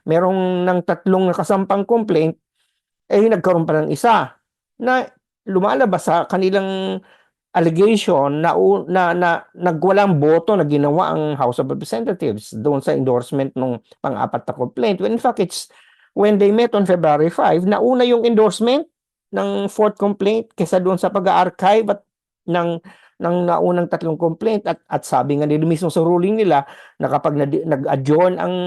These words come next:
dahil walang referral, nung mag-adjourn ang Congress, para na rin nilang na-dismiss yun. Therefore, hindi na pwede mag-entertain ng additional complaint. Eh kung nung mag-adjourn, una,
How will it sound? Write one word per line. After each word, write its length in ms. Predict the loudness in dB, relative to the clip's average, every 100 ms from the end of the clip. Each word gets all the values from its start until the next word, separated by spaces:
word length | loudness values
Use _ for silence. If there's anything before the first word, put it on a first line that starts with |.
| -6 -6 -6 -8
dahil 300 | -4 0 2 2
walang 240 | 2 2
referral, 640 | 0 0 2 2 2 0 -6
nung 240 | -6 -4 -2
mag-adjourn 560 | -4 -4 0 0 0
ang 80 | -2
Congress, 560 | -2 -4 -2 -6 -8 _ _ _ _ _ _ _
para 240 | 2 4
na 160 | 4 4
rin 80 | 2
nilang 320 | 2 0 0
na-dismiss 480 | 0 -2 0 -2 2
yun. 240 | 0 2
Therefore, 320 | 2 0 2
hindi 240 | 0 0 0
na 80 | -2
pwede 240 | -2 -2
mag-entertain 720 | -2 -4 -4 -4 -4 -4 -4
ng 80 | -4
additional 480 | -6 -6 -6 -8 -6
complaint. 480 | -6 -4 -2 -2 -2
Eh 80 |
kung 240 | -2 -2 -4 -8 -10
nung 240 | 0 2 2
mag-adjourn, 720 | 2 2 2 2 2 2 -2 0
una, 400 | 2 2 -4